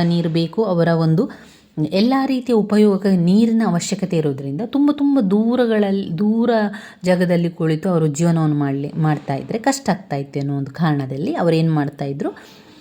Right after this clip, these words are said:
ನದಿಯ ಸೈಡಿನಲ್ಲಿ, ಅಂದ್ರೆ ನದಿ ಪಕ್ಕದಲ್ಲೆಲ್ಲ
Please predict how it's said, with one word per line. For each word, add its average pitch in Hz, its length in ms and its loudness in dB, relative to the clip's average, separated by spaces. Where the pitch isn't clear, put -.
ನದಿಯ 233 540 2
ಸೈಡಿನಲ್ಲಿ, 180 880 -4
ಅಂದ್ರೆ 196 300 -4
ನದಿ 208 320 0
ಪಕ್ಕದಲ್ಲೆಲ್ಲ 170 760 0